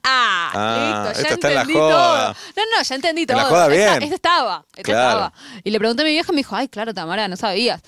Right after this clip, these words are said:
Speaker 1: Y bueno,
Speaker 2: Es
Speaker 1: y
Speaker 2: secular.
Speaker 1: Claro,
Speaker 2: <laughs>
Speaker 1: ella, ella, ella era, es Baal Teshuvah, venía de una familia común. Y, mm, y me acuerdo que una vez después vino, vi un día a sus hijitos, los hijitos de ella,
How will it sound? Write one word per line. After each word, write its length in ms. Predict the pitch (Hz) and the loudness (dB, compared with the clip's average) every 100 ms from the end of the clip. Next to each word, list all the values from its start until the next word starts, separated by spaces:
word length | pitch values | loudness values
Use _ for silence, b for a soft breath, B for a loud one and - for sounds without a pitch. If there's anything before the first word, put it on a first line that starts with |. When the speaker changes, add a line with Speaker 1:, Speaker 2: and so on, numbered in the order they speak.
| B B | B B
Speaker 1:
Y 140 | - | -4
bueno, 280 | 262 220 185 - | -2 -2 -6 -8
Speaker 2:
Es 100 | 110 | -4
Speaker 1:
y 20 | 110 | -2
Speaker 2:
secular. 460 | 107 92 110 104 87 _ - - - | -2 0 0 0 -4 _ -20 -20 -4
Speaker 1:
Claro, 300 | 247 302 247 | 0 2 0
Speaker 2:
<laughs> 40 | |
Speaker 1:
ella, 240 | 254 339 - | 0 -2 0
ella, 240 | 247 262 233 | 2 2 0
ella 160 | 240 302 | 0 0
era, 200 | 240 226 | 0 -4
es 80 | |
Baal 200 | 208 185 | -6 -8
Teshuvah, 380 | 226 254 165 214 | -8 -6 -2 0
venía 380 | 190 143 180 214 | -2 -4 -6 -4
de 80 | 190 | -6
una 80 | 175 | -10
familia 320 | - 170 226 | -8 -6 -6
común. 240 | 190 190 B B B _ | -4 -6 B B B _
Y, 320 | 269 269 269 | -2 0 2
mm, 540 | 247 240 233 220 214 208 - | 2 2 0 0 -2 -6 -6
y 100 | 240 | -4
me 100 | 262 | -2
acuerdo 260 | 285 349 339 | 0 2 2
que 60 | |
una 180 | 339 339 | 0 0
vez 80 | 370 | 0
después 260 | 370 381 349 | 0 0 0
vino, 380 | 330 311 294 - - | 0 0 -2 -6 -8
vi 180 | 226 | -6
un 160 | 269 269 | -4 -2
día 140 | 277 | -2
a 120 | - 202 | -2 -6
sus 180 | 233 | -10
hijitos, 380 | 262 - 254 254 | -12 -12 -8 -6
los 140 | 254 190 | -6 -10
hijitos 260 | 233 247 | -6 -2
de 80 | 277 | -2
ella, 240 | 294 302 | -2 -2